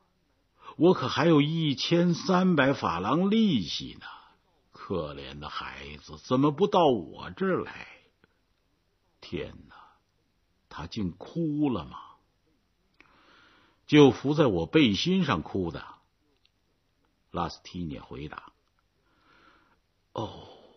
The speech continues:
把背心儿给我，我给你买件新的吧。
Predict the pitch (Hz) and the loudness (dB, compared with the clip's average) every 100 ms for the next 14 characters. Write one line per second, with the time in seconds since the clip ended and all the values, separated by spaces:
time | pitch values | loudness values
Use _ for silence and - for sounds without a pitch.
0 | _ _ _ _ _ 87 80 - 95 82 | _ _ _ _ _ -6 -6 -2 -2 -2
1 | - 92 87 90 76 101 - - 78 87 | -4 -6 -6 -8 -8 -8 -10 -16 -18 -20
2 | - _ _ _ _ - - 117 127 131 | -20 _ _ _ _ -20 0 4 4 6
3 | 135 131 104 85 85 117 92 - 165 160 | 6 4 2 -2 -2 -2 0 -2 -2 0
4 | 156 131 90 - - - | -2 -4 -8 -12 -14 -14